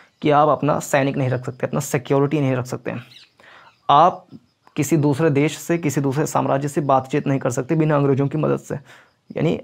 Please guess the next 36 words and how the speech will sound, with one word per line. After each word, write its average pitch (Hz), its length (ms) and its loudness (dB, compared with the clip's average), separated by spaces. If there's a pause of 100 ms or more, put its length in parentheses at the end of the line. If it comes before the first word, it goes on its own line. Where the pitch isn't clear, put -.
(160)
अब 180 280 2
आपकी 147 280 0
बात 156 220 2
अंग्रेज़ 139 320 0
करेंगे। 123 380 -4 (1800)
यानी 135 240 4
अगर 160 200 4
सहायक 143 440 -2
संधि 147 260 0
पे 160 180 -4
टीपू 151 260 -6
सुल्तान 135 260 -2
साइन 143 220 -2
कर 147 140 0
देते 135 220 -2
हैं, 196 180 -4 (840)
तो - 280 -4
मैसूर 151 460 2
को, 156 200 -2
यानी 143 140 0
टीपू 165 200 0
सुल्तान 160 260 0
को 175 80 2
अगर 165 120 2
मान 165 140 2
लो 170 280 2 (200)
बात 151 240 0
करनी 160 240 0
थी, - 280 -4 (120)
बंगाल 156 340 0
से 139 100 -2
मान 139 120 -2
लो 139 80 -2
बात 143 160 -4
करनी 143 220 -4
थी, 135 120 -10